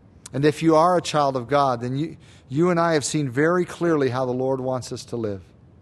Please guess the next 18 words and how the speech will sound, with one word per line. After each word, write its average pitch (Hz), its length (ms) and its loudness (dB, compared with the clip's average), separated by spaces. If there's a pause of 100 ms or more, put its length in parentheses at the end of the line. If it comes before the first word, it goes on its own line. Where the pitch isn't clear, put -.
(260)
It's 135 160 -4
often 147 600 -2 (120)
very 147 280 4
counter 175 680 -2
our 143 160 0
cultural, 175 600 -6 (260)
our 139 100 0
culture. 165 480 -4 (560)
And 147 140 -2
in 151 80 0
fact, 175 320 2
sadly, 180 480 4 (240)
sometimes 170 640 0
this, 160 400 0 (340)
this 160 200 -2
instruction 151 540 -2
is 120 140 -8
countercultural 156 1400 0